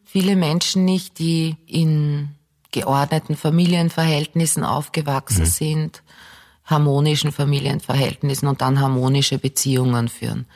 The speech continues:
Speaker 1: Die fragen sich natürlich, wie kann man sich so etwas überhaupt gefallen lassen? Es ist sicherlich, das, das weiß man aus, aus, aus vielen Untersuchungen,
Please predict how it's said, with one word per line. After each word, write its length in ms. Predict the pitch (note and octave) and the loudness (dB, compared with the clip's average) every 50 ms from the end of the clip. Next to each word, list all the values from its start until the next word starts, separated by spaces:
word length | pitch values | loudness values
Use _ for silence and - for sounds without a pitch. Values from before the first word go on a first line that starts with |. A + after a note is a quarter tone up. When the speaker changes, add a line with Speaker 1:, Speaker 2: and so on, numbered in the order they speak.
| - - - - | -20 -10 -4 -4
Speaker 1:
Die 80 | D3 | -2
fragen 300 | - - B2 A2+ A#2 C#3+ | 0 2 2 2 4 2
sich 180 | D3 D3 E3 D3+ | 2 2 2 2
natürlich, 440 | D#3+ D3 D3 - D3 C#3+ D3 C#3+ - | 2 2 2 0 -2 -2 -2 -2 -2
wie 80 | D3 | -4
kann 260 | - - B2 - A2 B2+ | -4 -2 -2 0 2 2
man 160 | C#3 C#3 C3+ | 2 2 0
sich 200 | - C#3 C3+ - | -2 -2 -4 -2
so 100 | - B2+ | -2 -2
etwas 260 | C3 - - C3 C3+ | -2 -2 -2 -4 -4
überhaupt 380 | C3+ C#3 C3 B2 B2+ - - - | -2 -2 -2 -2 -2 -4 -6 -8
gefallen 460 | C3+ - - A#2+ G#2 A2 A2+ A2+ A2+ | -8 -4 -2 0 2 2 2 2 2
lassen? 500 | A2+ A2+ G#2+ - - - - B2+ B2 - _ _ _ | 0 -2 -2 -4 -6 -6 -6 -8 -10 -12 _ _ _
Es 140 | - E3 - | -2 0 2
ist 200 | F#3+ F3 - - | 2 0 0 2
sicherlich, 840 | - A3 A3 - B3 A3 G3 G3+ G#3 G#3 G3 - - - - - - _ _ _ _ _ - - | 2 2 2 2 2 2 2 2 2 2 0 -2 -6 -16 -20 -20 -20 _ _ _ _ _ -16 -10
das, 300 | - D3 C#3 - - - | -8 -8 -8 -8 -8 -4
das 200 | - D3+ - - | -4 -4 -2 0
weiß 260 | B2+ A2+ A#2 C3+ D#3 | 0 0 2 2 2
man 200 | E3+ D#3+ D3+ D3+ | 2 2 2 2
aus, 440 | C#3+ C#3 C#3 - - - - - - - | 2 0 -2 -2 -4 -4 -4 -6 -8 -8
aus, 340 | - C#3 D3 - - - | -8 -6 -6 -6 -6 -6
aus 200 | - - D3 - | -6 -6 -6 -4
vielen 300 | - - E3+ E3+ E3 E3+ | -2 0 2 2 4 4
Untersuchungen, 1040 | D#3 D3 C#3+ - - C#3 - - D#3 D#3 - - F#3 F3 F3 E3+ F3 F3+ F#3 F3+ E3+ | 2 2 0 -2 -2 -2 -2 -2 -2 -4 -2 0 0 2 2 2 2 2 2 0 0